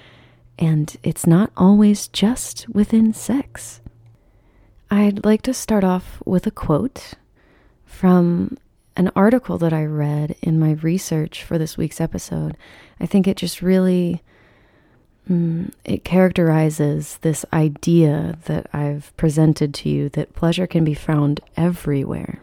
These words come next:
So, here it is. "Feeling good is not frivolous. It is a measure of freedom.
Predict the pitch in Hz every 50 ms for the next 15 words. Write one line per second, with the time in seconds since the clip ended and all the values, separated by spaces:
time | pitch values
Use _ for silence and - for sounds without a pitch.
0 | - _ - - - 147 - - 160 - _ _ _ _ _ _ - - - -
1 | - _ _ _ _ _ - - 185 165 151 - - - - - - - - _
2 | _ _ _ _ _ _ _ _ _ _ _ - _ _ _ _ _ _ _ _
3 | _ _ _ _ _ _ _ _ _ _ _ - - - 226 240 262 285 285 262
4 | - 247 240 226 208 190 175 - - - 185 175 - - 180 185 202 - - -
5 | - 208 208 180 156 147 - - - - - - - - _ _ _ _ _ _
6 | _ _ _ _ _ _ _ _ _ _ - - - 190 196 180 185 190 185 185
7 | 185 185 185 - 233 240 247 247 - - 214 - - - - 202 214 214 - -
8 | 160 160 -